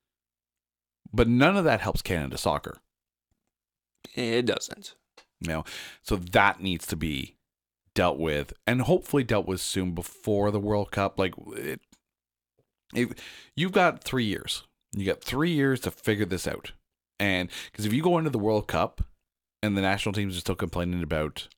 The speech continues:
Speaker 1: no money for international competitions and windows
Speaker 2: And they
Speaker 1: and, and
Speaker 2: protest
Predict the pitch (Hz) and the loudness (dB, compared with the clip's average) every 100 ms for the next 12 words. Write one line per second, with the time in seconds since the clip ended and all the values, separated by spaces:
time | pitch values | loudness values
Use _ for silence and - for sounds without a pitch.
0 | _ - 90 92 98 95 90 87 87 85 | _ -10 -2 2 4 4 2 0 -2 -4
1 | - 82 78 78 - - - _ _ 92 | -2 0 0 -2 -6 -16 -20 _ _ -2
2 | 90 87 85 85 - 87 87 80 - - | 0 0 0 0 -2 -2 -2 -2 -2 -2
3 | 82 87 82 80 80 92 90 90 92 - | -2 -2 -2 -2 -2 0 0 0 -2 -4
4 | - - - _ - 80 98 107 - 104 | -12 -20 -20 _ -2 2 2 2 2 4
5 | 104 98 | 4 4